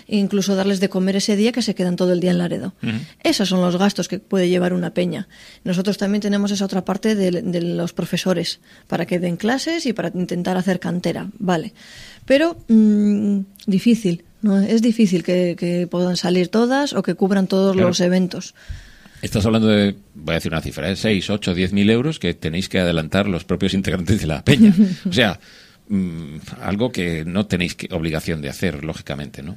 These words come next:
Speaker 2: Y
Speaker 1: No.
Speaker 2: que puede ser, he dicho una cifra que no es real
Speaker 1: Sí,
Speaker 2: con
Speaker 1: no
Speaker 2: la
Speaker 1: es real
Speaker 2: peña,
Speaker 1: porque
Speaker 2: tío,
Speaker 1: ya
Speaker 2: con la peña
Speaker 1: estamos
Speaker 2: Tío Simón.
Speaker 1: a
Speaker 2: Vale.
Speaker 1: mitad de me-, del año,
Speaker 2: Sí.
Speaker 1: pero sí que es verdad que tenemos muchas salu-, salidas ahora en verano y sí que, a ver, no, no está mal decirlo, ¿no? Estamos poniendo nosotros dinero para esos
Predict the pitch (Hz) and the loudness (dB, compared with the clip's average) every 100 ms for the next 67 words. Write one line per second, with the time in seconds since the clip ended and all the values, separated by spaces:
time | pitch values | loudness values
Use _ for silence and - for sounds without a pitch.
0 | - 76 95 73 71 78 73 69 64 82 | -8 -2 -2 -2 -4 -6 -6 -10 -10 -10
1 | 80 80 69 95 85 - 76 78 76 76 | -8 -10 -4 -4 -4 -6 -6 -6 -6 -4
2 | 80 80 87 233 220 269 262 196 - 226 | -2 0 2 4 4 4 6 6 6 6
3 | 208 226 95 - 95 - - - 202 196 | 6 4 4 4 4 4 0 2 4 4
4 | 220 214 208 202 202 196 208 262 339 427 | 4 4 6 4 4 4 4 4 0 -4
5 | - 85 - - 214 196 220 220 202 202 | -4 -4 -4 -4 2 2 2 0 2 0
6 | 196 185 190 196 185 185 175 175 180 - | 0 0 0 2 0 0 -2 0 0 0
7 | 175 180 180 175 170 185 190 170 185 233 | 0 2 2 2 2 4 4 4 4 4
8 | 294 - - - - - 208 208 185 214 | 2 -6 -20 -20 -18 0 4 4 4 0
9 | - 214 208 196 190 185 175 170 175 - | 2 2 4 2 2 0 0 -2 -6 -10
10 | - 180 277 262 240 226 247 254 247 208 | -4 0 0 2 2 2 0 0 2 4
11 | 180 302 294 233 269 226 233 233 233 233 | 2 0 0 0 2 2 2 2 4 4
12 | 240 226 233 233 240 247 220 208 214 220 | 4 2 2 0 0 2 2 2 4 4
13 | 254 220 202 196 208 202 190 180 | 4 2 2 2 2 2 2 -2